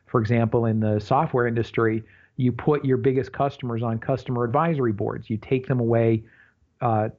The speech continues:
to fancy places for golf weekends where they tell you what they like and don't like about the products and what problems they're worried about solving. And so they get to hobnob with the head of Oracle or the head of Microsoft or the head of Google or whatever.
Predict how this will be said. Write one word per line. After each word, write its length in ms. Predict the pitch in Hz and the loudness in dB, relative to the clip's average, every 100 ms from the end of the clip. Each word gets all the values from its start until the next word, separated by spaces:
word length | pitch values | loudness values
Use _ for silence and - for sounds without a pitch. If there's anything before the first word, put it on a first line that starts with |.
| _ | _
to 320 | - 139 123 113 | -2 2 2 0
fancy 320 | - 131 123 127 | 0 0 0 -2
places 540 | - 117 113 120 110 | 2 0 2 -2 -2
for 240 | - 117 | -2 -2
golf 320 | 104 120 - 139 | 2 2 2 2
weekends 540 | 123 120 113 113 110 _ - _ | 0 0 0 0 -4 _ -20 _
where 240 | 131 120 120 | 0 2 4
they 160 | 120 | 2
tell 280 | 113 - 131 | 0 0 2
you 180 | 127 117 | 2 2
what 180 | 120 120 | 0 0
they 100 | 113 | 0
like 300 | 113 120 120 | 2 0 0
and 100 | 113 | -2
don't 200 | 120 127 | -2 -2
like 180 | 117 110 | -2 0
about 180 | 104 | -2
the 60 | 104 | -4
products 500 | - 170 175 147 - | -4 0 2 0 -2
and 160 | 139 120 | -6 -2
what 160 | 123 - | -2 -2
problems 500 | - 131 120 113 101 | -2 0 0 -4 -2
they're 120 | 110 | -2
worried 260 | 110 113 | 0 -2
about 260 | 104 110 - | 0 -2 -4
solving. 400 | - 104 107 127 | -4 -2 -2 -6
And 100 | 110 | -8
so 300 | - 120 107 - - - | 0 0 0 -6 -20 -6
they 120 | - 131 | 0 2
get 120 | 139 | 0
to 60 | 113 | 0
hobnob 640 | 127 123 117 113 113 110 | 2 0 0 0 0 -2
with 340 | 107 107 92 - | -2 -2 -4 -4
the 100 | 104 | -2
head 180 | 117 | 0
of 160 | 117 104 | 0 0
Oracle 480 | 110 110 110 117 113 | 0 0 0 0 0
or 120 | 107 | 0
the 80 | 107 | 0
head 160 | 110 | 0
of 80 | 110 | 0
Microsoft 760 | 107 104 107 117 - 110 110 - | 0 -2 0 -2 0 2 2 2
or 60 | |
the 80 | 110 | -2
head 160 | 104 113 | 2 0
of 140 | 101 | 2
Google 280 | 107 104 107 | 0 0 0
or 60 | 101 | 2
whatever. 560 | 113 180 170 120 117 | 2 2 2 2 -2